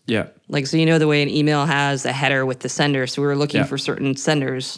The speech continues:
Speaker 1: Mm-hmm.
Speaker 2: you know, like, um, reservations dot southwest dot com.
Speaker 1: Yeah, yeah, yeah.
Speaker 2: That's a good header.
Speaker 1: Yeah.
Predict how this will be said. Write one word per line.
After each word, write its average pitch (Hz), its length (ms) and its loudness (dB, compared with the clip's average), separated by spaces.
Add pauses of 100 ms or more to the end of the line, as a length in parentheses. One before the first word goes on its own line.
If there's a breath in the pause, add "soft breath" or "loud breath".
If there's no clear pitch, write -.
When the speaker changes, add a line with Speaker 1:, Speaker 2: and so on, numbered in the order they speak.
Speaker 1:
Mm-hmm. 120 560 -2
Speaker 2:
you 143 100 0
know, 135 140 2
like, 131 220 -2
um, 127 280 -2
reservations 139 520 0
dot - 180 -2
southwest - 440 -4
dot - 140 -8
com. - 280 -8
Speaker 1:
Yeah, 107 240 0
yeah, 98 160 -2
yeah. - 80 -8
Speaker 2:
That's 147 140 -2
a 160 40 -2
good 139 140 0
header. 131 300 -4 (180)
Speaker 1:
Yeah. 104 160 -4